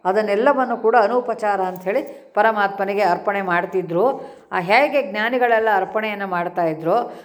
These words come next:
ಅದೇ ರೀತಿಯಾಗಿ ನೀನು ಕೂಡ ಸರ್ವತ್ರ ವ್ಯಾಪಕ ವನರುಹೇ ಕ್ಷಣನಿಗೆ ಅರ್ಪಿಸುತ್ತಾ ನೀ ಮಾಡ್ತಕ್ಕಂಥ ಪ್ರಾತಃ ಕಾಲದಿಂದ ರಾತ್ರಿ ತನಕ ಏನೆಲ್ಲ,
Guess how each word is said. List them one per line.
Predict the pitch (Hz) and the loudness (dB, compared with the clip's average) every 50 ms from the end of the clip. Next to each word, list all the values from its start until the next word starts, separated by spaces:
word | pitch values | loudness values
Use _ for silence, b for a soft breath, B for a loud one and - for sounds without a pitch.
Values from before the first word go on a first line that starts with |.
| B - - | B 0 2
ಅದೇ | 175 175 208 262 277 277 | 4 6 6 6 4 4
ರೀತಿಯಾಗಿ | 269 262 247 233 233 214 214 202 185 165 160 156 170 196 220 226 | 2 -2 -4 -4 -4 -4 0 0 2 2 0 0 -2 0 0 0
ನೀನು | 202 220 226 247 262 262 254 | -2 -2 -4 -2 -2 -2 -2
ಕೂಡ | - - 196 180 160 160 185 220 226 B B B B B B B _ | -2 -2 -2 -2 0 0 0 0 -2 B B B B B B B _
ಸರ್ವತ್ರ | - 240 240 247 269 285 285 285 254 262 | 4 4 6 6 4 2 0 0 0 0
ವ್ಯಾಪಕ | 247 240 226 220 220 220 220 220 220 | 2 4 4 4 2 2 -2 -2 -2
ವನರುಹೇ | 226 220 208 196 202 208 208 208 202 202 202 196 | -2 -2 -2 -2 -2 -4 -4 -4 -2 -4 -4 -4
ಕ್ಷಣನಿಗೆ | 202 196 196 190 202 202 202 196 185 | -6 -8 -8 -6 -6 -6 -2 0 0
ಅರ್ಪಿಸುತ್ತಾ | 185 180 190 190 185 185 190 180 - 185 180 170 185 B B B - - | 0 0 -2 -4 -4 -2 -2 0 2 2 2 2 0 B B B -12 -6
ನೀ | 208 233 | -2 -2
ಮಾಡ್ತಕ್ಕಂಥ | 240 220 208 214 226 - - 254 254 247 233 - 240 | 0 0 0 0 0 0 -2 -2 -2 -2 -2 -2 -4
ಪ್ರಾತಃ | 220 - 208 202 220 214 - 240 233 208 190 185 180 - 196 190 185 - - | -2 0 2 2 2 2 -2 -4 -4 -6 -8 -12 -14 -12 -10 -10 -10 -4 0
ಕಾಲದಿಂದ | 208 208 214 214 226 196 208 214 214 214 214 202 175 - - - - - 165 | 0 2 2 2 2 0 0 0 2 2 2 2 2 -2 -6 -10 -10 -2 2
ರಾತ್ರಿ | 180 190 - - 240 247 254 | 2 2 4 2 0 0 0
ತನಕ | 254 247 226 220 226 | 0 -2 -4 -2 -2
ಏನೆಲ್ಲ, | 214 202 196 214 247 254 269 | -2 -2 0 0 0 0 2